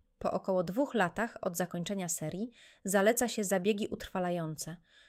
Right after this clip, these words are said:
które usuwają pojedyncze nowe włosy.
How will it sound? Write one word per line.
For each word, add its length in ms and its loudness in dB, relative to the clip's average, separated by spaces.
które 280 2
usuwają 500 0
pojedyncze 600 0
nowe 240 -4
włosy. 440 -8